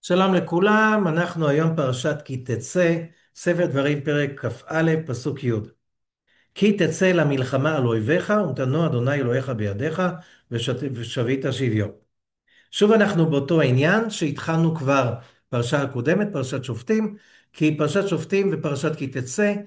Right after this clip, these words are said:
שתיהן מתחילות את חודש אלול, ובעצם, אה, תום-, אה, קובעים לנו את תחומי הגזרה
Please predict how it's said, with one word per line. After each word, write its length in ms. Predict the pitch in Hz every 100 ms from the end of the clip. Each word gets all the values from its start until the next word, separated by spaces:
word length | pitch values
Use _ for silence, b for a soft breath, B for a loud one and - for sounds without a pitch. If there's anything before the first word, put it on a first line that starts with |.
| B B
שתיהן 520 | - - 156 139 180
מתחילות 580 | 175 135 - 135 156 160
את 140 | 135 -
חודש 420 | - 147 127 -
אלול, 560 | 127 117 180 240 240 B B B B B -
ובעצם, 680 | 143 202 226 220 220 202 190
אה, 100 | 180 -
תום-, 300 | 160 165 160
אה, 160 | 139 135
קובעים 280 | - 135 175
לנו 160 | 190 170
את 100 | 160
תחומי 400 | 139 - 139 151
הגזרה 560 | 135 117 107 143 202